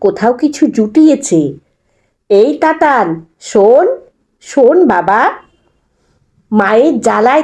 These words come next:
তাতান দৌড়ে ঘর থেকে পালায়। তার পালানো দেখে হেসে ওঠে তিথি ও অগ্নি। পুরো ঘর তাদের হাসির সঙ্গে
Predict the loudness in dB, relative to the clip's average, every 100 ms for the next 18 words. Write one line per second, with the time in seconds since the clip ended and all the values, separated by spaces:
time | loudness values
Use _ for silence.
0 | -2 -4 -2 -2 -2 0 0 2 2 2
1 | 0 -2 -6 -6 -6 -4 -2 -2 0 -2
2 | -4 -10 _ _ _ _ _ _ _ _
3 | _ -4 -4 -4 -6 -2 0 0 0 -2
4 | 0 2 2 -2 -10 _ -2 0 2 2
5 | 2 -2 -4 -4 -10 -6 -4 -4 0 0
6 | 2 0 0 0 0 2 0 -6 _ _
7 | _ _ _ 0 2 2 0 -2 0 0
8 | -2 -2 0 0 0 -4 -6 -4 -2 -2
9 | -2 0 2 2 0